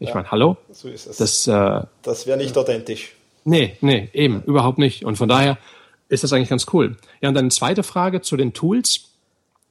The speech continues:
Speaker 1: Welche Tools ich sehr gerne nutze, das ist mein absolutes Lieblingstool, das ist meet me punkt S O. Das ist ein Online-Terminierungsprogramm. Ähm, ich mache viele Interviews über mein, äh, mit meinem Podcast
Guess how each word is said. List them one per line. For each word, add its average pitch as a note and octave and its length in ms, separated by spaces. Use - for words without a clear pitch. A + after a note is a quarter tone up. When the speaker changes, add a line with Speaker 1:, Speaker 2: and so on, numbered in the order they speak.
Speaker 1:
Welche D3 260
Tools E3 280
ich F3+ 380
sehr B2+ 320
gerne F3+ 240
nutze, G3 420
das C#3 180
ist - 540
mein C3+ 260
absolutes C#3+ 800
Lieblingstool, F#3 1000
das C#3+ 220
ist - 360
meet C3+ 520
me G3+ 220
punkt D#3 320
S B2 220
O. G3 300
Das C3 200
ist - 320
ein D3 340
Online-Terminierungsprogramm. C#3 1200
Ähm, C3 300
ich C#3 120
mache D#3 200
viele C#3 760
Interviews F3+ 680
über E3+ 260
mein, E3+ 280
äh, D3 100
mit D#3+ 140
meinem F3 160
Podcast - 580